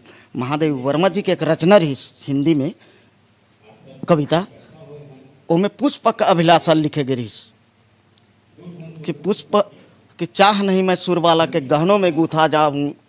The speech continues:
चाह नहीं मैं प्रेमी माला के, अ, प्रेम को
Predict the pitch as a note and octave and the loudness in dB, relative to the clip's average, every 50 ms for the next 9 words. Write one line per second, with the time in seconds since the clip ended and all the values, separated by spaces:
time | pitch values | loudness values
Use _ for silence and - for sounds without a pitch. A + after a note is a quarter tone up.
0 | _ _ - - F3 - A3+ G3+ G3+ G3 F#3+ F3+ E3+ F3 F3 F3 - - D#3+ D3+ | _ _ -2 2 4 4 4 2 2 0 0 0 0 0 -2 -4 -2 0 0 2
1 | D#3 E3 E3 D#3 D3+ D3 D3+ D3+ D3 - D3+ D3+ C#3+ - - - - - - - | 2 2 2 0 0 0 0 0 0 0 -2 -4 -4 -6 -14 -20 -20 -16 -8 -2
2 | E3+ E3+ E3 D#3+ D3+ D3+ - - - D#3 E3 E3+ F3+ F#3 - - F3+ F#3 - | 0 0 2 0 -2 -4 -8 -8 -2 0 2 2 2 0 -2 -2 -2 -2 -2